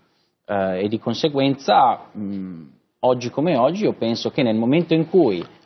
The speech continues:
Tsipras decide di accettare quelle che sono le condizioni dell'Europa per rimanere in Europa, le deve accettare a trecentosessanta gradi. Io poi, eh, l'articolo, il titolo che dice Tsipras, eh, riformista, ma io, eh, vedo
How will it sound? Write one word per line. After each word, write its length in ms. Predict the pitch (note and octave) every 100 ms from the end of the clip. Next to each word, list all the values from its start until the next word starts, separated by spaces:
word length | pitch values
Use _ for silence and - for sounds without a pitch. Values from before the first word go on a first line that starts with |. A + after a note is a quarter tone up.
| -
Tsipras 420 | - D3+ D3+ D3
decide 400 | C#3 - F#3 B2+ A2
di 100 | C3
accettare 600 | - D#3+ - F3 A2+ A2
quelle 220 | B2+ B2+
che 120 | C3+
sono 340 | - F3+ C#3 B2
le 160 | D#3+
condizioni 480 | C#3 B2+ C3+ F#3+ D3+
dell'Europa 560 | C#3 C#3+ D#3+ D#3+ - A#2
per 160 | D#3
rimanere 400 | C#3 C3+ D#3+ C#3
in 60 | D#3
Europa, 320 | G3+ A#2 G#3
le 100 | D#3+
deve 160 | G#2+ G#2+
accettare 380 | - E3+ G2+
a 20 | C3
trecentosessanta 760 | C#3+ - G2 G2 G#2+ F#2 F#2+
gradi. 320 | F#2+ - G2 - _ _ _ -
Io 160 | F#3+
poi, 380 | F#3 F3 C#3 G2 - - _ _ _ _ _ _ _ _
eh, 180 | G2+ F#2
l'articolo, 640 | G#2 G#2 - A#2+ C3 A#2+
il 200 | G#2+ G#2
titolo 360 | - B2+ C3+ A#2
che 140 | G2+
dice 400 | F#2+ B2 - G#2+
Tsipras, 580 | G#2 - C3 A#2+ A#2 -
eh, 340 | A2+ A2 G#2 G#2+
riformista, 880 | A2+ B2 A#2+ A#2+ A2+ G2 - F2 - - _ _ _ _ _ -
ma 140 | -
io, 440 | - E3 D3 A2+ F#2+
eh, 220 | G#2 G2+
vedo 1040 | A#2 C3+ B2+ B2+ A#2 A2 G#2+ G#2 G2+ G2